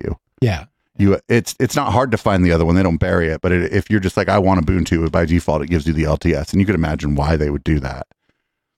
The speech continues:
Speaker 2: Yeah.
Speaker 1: They don't, <laughs> they don't want you to have to do a whole, like, in-place upgrade in two or three months, you know, depending on where you are in the cycle. They want you to be able to sit on that for two, three, four years.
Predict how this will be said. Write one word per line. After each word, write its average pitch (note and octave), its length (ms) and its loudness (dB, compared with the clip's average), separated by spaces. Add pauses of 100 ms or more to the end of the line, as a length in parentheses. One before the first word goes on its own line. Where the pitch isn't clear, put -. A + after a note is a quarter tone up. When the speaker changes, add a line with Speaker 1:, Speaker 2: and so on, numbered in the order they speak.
(540)
Speaker 2:
Yeah. G2+ 380 0 (200)
Speaker 1:
They G2+ 80 2
don't, G2+ 220 0
<laughs> - 20 -14
they A2+ 320 0
don't B2 160 2
want A#2+ 160 2
you B2 80 4
to G#2 80 4
have G#2 200 0
to G2 100 0
do F#2+ 240 2
a E2+ 40 2
whole, G#2 360 2
like, F2 200 0
in-place G2 460 0
upgrade E2 480 -2
in D#2+ 160 0
two F#2+ 160 0
or D#2+ 80 0
three F2 220 2
months, E2+ 580 0 (160)
you D#2 80 -2
know, D2 100 0
depending E2 360 0
on E2 140 2
where F2 140 2
you E2 160 2
are D#2+ 120 2
in D2 80 0
the D#2+ 80 -4
cycle. D#2+ 400 -4
They D#2+ 120 0
want D#2 220 0
you E2+ 60 -2
to D#2+ 80 0
be D#2 80 0
able D2 100 0
to D#2 60 -2
sit - 200 -2
on D#2 140 0
that D2 260 0
for D2 200 -2 (400)
two, F#2 260 4
three, F2 320 2
four E2+ 320 2
years. E2 360 2